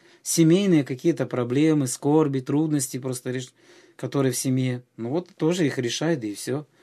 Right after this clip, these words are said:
А там у тебя, у человека проблемы. Вот из-за этого будут проблемы, он в ступор войдет из-за этого, в тупик.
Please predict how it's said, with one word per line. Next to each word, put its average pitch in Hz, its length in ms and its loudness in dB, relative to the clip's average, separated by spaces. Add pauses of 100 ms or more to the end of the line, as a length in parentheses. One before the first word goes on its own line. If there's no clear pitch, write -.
(100)
А 143 160 -2
там 208 280 4
у 190 60 2
тебя, 156 300 2
у 151 60 2
человека 147 400 2
проблемы. 135 560 0
Вот 151 200 -2
из-за 147 220 2
этого 139 320 2
будут 139 320 2 (280)
проблемы, 160 480 6
он 139 80 6
в - 60 -4
ступор 180 400 2
войдет 143 380 2
из-за 131 240 0
этого, 110 320 -4 (220)
в - 100 -20
тупик. 185 520 2